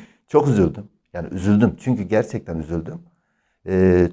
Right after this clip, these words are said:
Türkiye'nin her tarafından takdir görmek, Azerbaycan'da mesela öğrencilerin çoğu bizim kanalı izliyorlar. Şiveden dolayı herhalde. Yani eğitim ben şova dökmüyorum. Sadece bir saatlik videonun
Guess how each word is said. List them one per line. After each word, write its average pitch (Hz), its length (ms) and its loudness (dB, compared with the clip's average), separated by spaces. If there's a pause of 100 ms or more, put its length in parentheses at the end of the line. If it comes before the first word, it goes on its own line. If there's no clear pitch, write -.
Türkiye'nin 117 480 -4
her 120 220 4
tarafından 113 500 -6
takdir 110 300 -12
görmek, 110 480 -2
Azerbaycan'da 95 760 -4
mesela 101 320 -6
öğrencilerin 95 640 -6
çoğu 139 500 0
bizim 110 180 -4
kanalı 90 300 -6
izliyorlar. 82 400 -10
Şiveden 92 580 -4
dolayı 73 240 -8
herhalde. 80 460 -6 (880)
Yani 104 420 0 (680)
eğitim 98 360 -8
ben 110 100 -2
şova 113 280 -2 (160)
dökmüyorum. 101 440 -8
Sadece 123 520 -2 (320)
bir 135 240 0
saatlik - 600 -8
videonun 85 500 -6